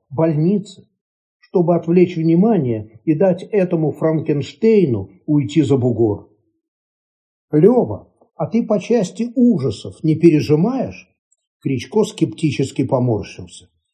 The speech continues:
«Уж какие не, не экстремисты, но не до такой же степени. Ладно, там какие-нибудь отмороженные хаттабы и прочая мразь. Но это же наши, российские, в большинстве своем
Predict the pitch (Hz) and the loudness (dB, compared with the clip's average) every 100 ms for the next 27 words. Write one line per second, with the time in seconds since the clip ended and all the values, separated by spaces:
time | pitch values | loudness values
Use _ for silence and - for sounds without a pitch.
0 | _ _ 180 165 - 156 151 208 247 214 | _ _ 0 0 0 -2 2 2 4 4
1 | 180 165 156 156 143 - - 160 185 262 | 2 2 0 0 -2 -4 0 2 4 4
2 | - - 107 - _ 151 175 160 160 156 | 0 -2 -6 -6 _ 4 6 6 4 0
3 | 147 - 226 240 269 - 277 - 120 - | -2 0 0 0 -2 -2 -2 -2 -4 -10
4 | - _ _ _ _ 123 160 220 269 262 | -12 _ _ _ _ -2 0 0 -2 -2
5 | 254 - 214 214 202 190 190 180 175 180 | -2 0 0 0 0 0 0 0 0 2
6 | 190 156 160 156 147 160 151 - 160 104 | 2 2 0 -2 -4 -4 -6 -4 -4 -4
7 | 120 - _ - 165 151 180 - 139 120 | -10 -12 _ -6 -4 0 0 0 -4 -6
8 | 123 135 90 - _ _ _ _ _ - | -4 -6 -6 -12 _ _ _ _ _ -10
9 | 117 104 101 - 113 151 220 175 - - | -8 -8 -10 -6 -2 -2 -2 -6 -12 -20
10 | _ - 127 123 - 233 220 - 98 90 | _ -6 -4 -4 0 2 2 0 -10 -12
11 | - _ 127 147 - 170 151 - 240 - | -16 _ 0 2 2 0 -2 0 0 0
12 | 196 196 180 - | 2 2 2 -2